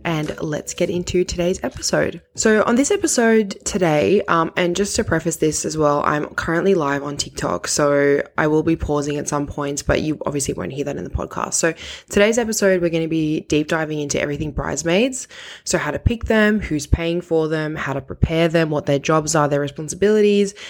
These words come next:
how to potentially deal with conflict, when to include them, and why you should include them in those times, what your expectations are of them, how to communicate to them, and how to say thank you and what gifts to give them. I think this is a huge one. So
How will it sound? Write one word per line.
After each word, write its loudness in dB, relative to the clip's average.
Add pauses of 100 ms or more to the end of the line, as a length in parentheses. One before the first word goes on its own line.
(180)
how -4
to -4
potentially -4
deal -2
with -6
conflict, 0
when -2
to -8
include 2
them, 2
and -2
why 2
you 2
should 0
include 2
them 2
in 2
those 2 (100)
times, -2 (520)
what 4
your 0
expectations 0
are 2
of -2
them, 2
how -2
to 0
communicate 2
to -18
them, 2
and 0
how -2
to 2
say 0
thank -4
you 0
and -2
what -2
gifts -2
to -4
give 0
them. -2
I -2
think -2
this -4
is -4
a -2
huge -4
one. -6
So 0